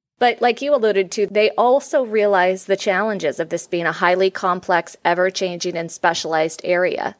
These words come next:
I think it's important that we acknowledge the complexity of the issue, like you stated,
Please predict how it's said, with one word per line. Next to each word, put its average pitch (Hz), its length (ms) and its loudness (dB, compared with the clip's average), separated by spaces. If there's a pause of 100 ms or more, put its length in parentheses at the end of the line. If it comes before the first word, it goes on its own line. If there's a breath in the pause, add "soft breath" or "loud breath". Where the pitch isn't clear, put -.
(360)
I 226 60 4
think 247 160 2
it's 247 160 0
important 226 440 0
that 208 120 -2
we 190 80 2
acknowledge 185 500 0
the - 120 -4 (100)
complexity 233 720 -2
of 294 160 0
the 294 280 -6
issue, 302 300 -4
like - 240 -2
you 208 100 -8
stated, 240 540 -2